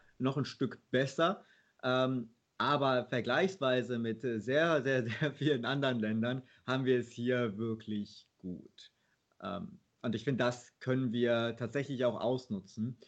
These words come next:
Ähm, nicht um dann zu sagen, okay, wir leben jetzt komplett vom Staat. Das will ich auch nicht, auf keinen Fall.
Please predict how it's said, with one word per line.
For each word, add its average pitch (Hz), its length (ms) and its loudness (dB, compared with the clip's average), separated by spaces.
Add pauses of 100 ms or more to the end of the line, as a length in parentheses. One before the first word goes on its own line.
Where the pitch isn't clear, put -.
(220)
Ähm, 110 400 2
nicht 139 240 0
um 139 60 0
dann 123 140 2
zu 123 100 -4
sagen, 117 240 2
okay, 113 220 -2
wir 107 100 2
leben 117 260 0
jetzt 113 140 -2
komplett 113 340 -2
vom 101 180 -6
Staat. 139 400 -2
Das - 180 -8 (340)
will 117 220 0
ich 107 160 -2
auch 123 240 0
nicht, 185 220 0
auf - 100 -6
keinen 107 240 0
Fall. 127 380 -2